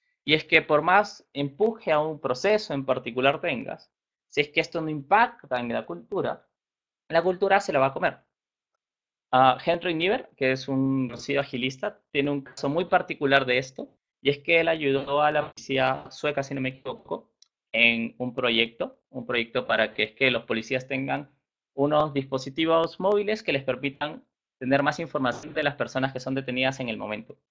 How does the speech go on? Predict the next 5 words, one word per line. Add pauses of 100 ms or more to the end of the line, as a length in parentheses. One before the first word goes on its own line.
(800)
Él,
eh, (320)
ayudó
a
esta,